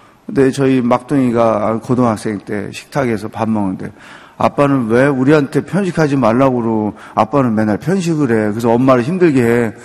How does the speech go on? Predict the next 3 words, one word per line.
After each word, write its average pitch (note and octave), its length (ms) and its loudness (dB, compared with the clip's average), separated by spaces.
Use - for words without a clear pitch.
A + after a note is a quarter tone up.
그렇게 C#3 380 0
말해가지고, A#2 840 -2
어, F#2+ 540 -4